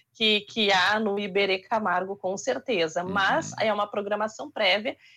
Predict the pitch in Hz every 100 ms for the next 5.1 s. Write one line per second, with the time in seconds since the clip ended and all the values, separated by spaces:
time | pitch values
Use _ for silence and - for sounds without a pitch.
0 | _ - 226 226 220 254 370 339 233 226
1 | - 196 202 214 247 208 202 240 - 330
2 | 359 381 320 262 254 330 - 349 339 294
3 | 254 294 - 220 233 233 - 302 269 -
4 | 208 190 302 523 403 381 - 240 185 175
5 | -